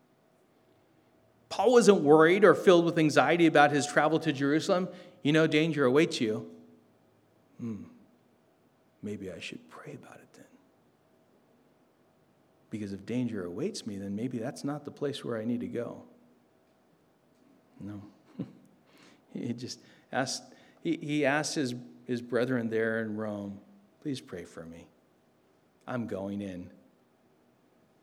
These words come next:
You see, a, a spiritual warrior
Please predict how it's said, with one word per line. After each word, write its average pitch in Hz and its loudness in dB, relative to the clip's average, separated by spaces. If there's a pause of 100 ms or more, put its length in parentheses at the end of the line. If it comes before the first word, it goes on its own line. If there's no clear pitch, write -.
(540)
You 131 -4
see, 147 0
a, 120 0 (300)
a - -8
spiritual 160 -2
warrior 127 0